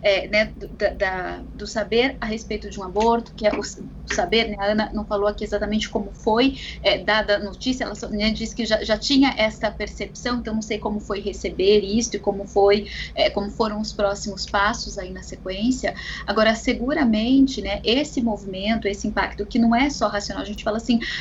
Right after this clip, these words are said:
"Não, mas é assim, então agora eu vou cuidar, então agora eu vou procurar um médico, um especialista, como é que vai ser?" Sim, isso é importante, sim, isso é necessário, né? No aborto, eu vou fazer a curetagem, vou procurar o ginecologista,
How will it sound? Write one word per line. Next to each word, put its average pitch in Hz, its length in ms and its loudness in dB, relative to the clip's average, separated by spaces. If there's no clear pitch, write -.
"Não, 330 140 6
mas 269 180 8
é 277 60 6
assim, 269 360 4
então 233 180 2
agora 233 160 4
eu 226 60 2
vou 226 100 -2
cuidar, 214 320 0
então 226 160 0
agora 208 160 2
eu 202 60 -6
vou 202 100 -8
procurar 196 380 -2
um 180 40 -6
médico, 226 520 0
um - 20 -2
especialista, 220 720 0
como 208 160 -4
é - 60 0
que - 140 -8
vai 180 160 -2
ser?" - 240 -6
Sim, 202 500 2
isso - 180 -4
é 190 40 4
importante, 240 720 2
sim, 214 220 -2
isso 214 120 -4
é 185 40 0
necessário, 226 600 0
né? 214 140 2
No 214 80 0
aborto, 202 320 0
eu 208 60 2
vou 208 100 -12
fazer 208 180 -4
a 190 60 -8
curetagem, 226 720 0
vou 202 100 -12
procurar 190 320 -8
o 185 40 -16
ginecologista, 226 840 -2